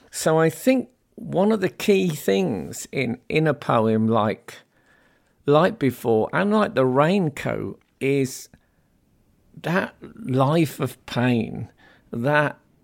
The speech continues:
not fully appreciating your mother, that not fully appreciating the joyous,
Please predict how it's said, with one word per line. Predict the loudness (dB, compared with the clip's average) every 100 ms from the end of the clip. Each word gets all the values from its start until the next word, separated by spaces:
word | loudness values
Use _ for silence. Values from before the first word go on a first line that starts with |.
| _ _ _
not | -2 0 2 2 0 -6 _
fully | -16 0 2 4 0
appreciating | 0 -2 -2 0 -2 -2 -4 -6 -2
your | 0 0
mother, | 2 2 0 -2 -10 -16 _ _ _ _
that | -4 -2 -2 -2
not | 0 0 -2 -12
fully | -2 2 4 2
appreciating | 0 -2 -2 0 0 0 -2 -2 0
the | 0 -4 _ _ -4
joyous, | 2 4 4 2 0 -4